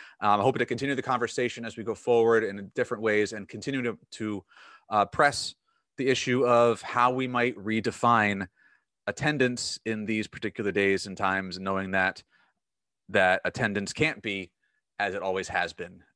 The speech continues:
And if we go that Winston Churchill quote, uh, "Never let a good crisis go to waste,"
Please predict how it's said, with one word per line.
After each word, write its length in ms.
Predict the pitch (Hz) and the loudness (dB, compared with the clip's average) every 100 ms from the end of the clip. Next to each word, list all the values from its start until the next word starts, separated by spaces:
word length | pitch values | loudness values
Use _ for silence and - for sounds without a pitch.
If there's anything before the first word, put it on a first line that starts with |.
| - | -16
And 420 | 87 85 82 82 _ _ - | -12 -10 -10 -16 _ _ -12
if 220 | 107 - | -10 -8
we 120 | 101 | -8
go 200 | 92 107 | -6 -2
that 180 | 101 95 | 0 0
Winston 320 | 101 98 98 | -4 -10 -10
Churchill 400 | - 113 - 101 | -6 -6 -4 -8
quote, 460 | 90 - 95 98 - _ _ | -8 -6 -6 -6 -16 _ _
uh, 80 | - | -12
"Never 220 | 95 101 | -6 -4
let 140 | 95 92 | -2 -6
a 40 | |
good 160 | 95 90 | -8 -10
crisis 440 | - 107 - 95 | -4 -4 -4 -10
go 200 | - 90 | -8 -8
to 140 | - 87 | -10 -6
waste," 420 | 104 160 - | -2 -2 -6